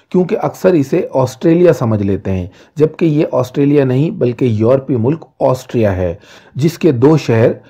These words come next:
वियना और साल्जबर्ग काफ़ी ज़्यादा मशहूर हैं।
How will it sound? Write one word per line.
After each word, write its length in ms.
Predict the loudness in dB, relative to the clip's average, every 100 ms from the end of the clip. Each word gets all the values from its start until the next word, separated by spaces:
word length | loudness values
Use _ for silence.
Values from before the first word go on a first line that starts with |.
| _ -4
वियना 480 | 0 2 2 2 0 -6 _ -2
और 140 | 0
साल्जबर्ग 720 | 0 0 2 2 0 -2 -2 -6 _ -4
काफ़ी 280 | -2 -2
ज़्यादा 300 | -2 0 0
मशहूर 460 | 0 -2 -2 -2 0
हैं। 280 | -2 -6